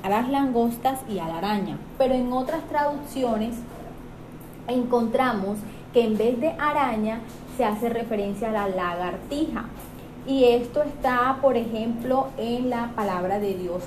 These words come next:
para todos, versículo veintiocho. "Y las lagartijas tan pequeñas que se agarran con la mano, pero viven en los palacios de los reyes". Entonces aquí vemos las características que se identifican en estas criaturas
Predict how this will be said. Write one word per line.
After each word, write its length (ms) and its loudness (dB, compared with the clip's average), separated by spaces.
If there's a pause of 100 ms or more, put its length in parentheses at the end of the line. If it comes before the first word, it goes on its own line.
para 280 0
todos, 480 2
versículo 560 0
veintiocho. 680 0 (200)
"Y 40 0
las 220 -2
lagartijas 800 0 (100)
tan 300 2
pequeñas 640 0
que 80 0
se 120 -6
agarran 460 -2
con 220 -2
la 80 -2
mano, 320 -2 (100)
pero 220 0
viven 400 -2
en 140 0
los 120 0 (140)
palacios 560 -2
de 80 2
los 180 -4
reyes". 400 -2 (560)
Entonces 420 4
aquí 280 2
vemos 340 4
las 200 2
características 1000 0
que 140 -2
se 100 -2
identifican 720 0
en 160 0
estas 320 -2
criaturas 600 2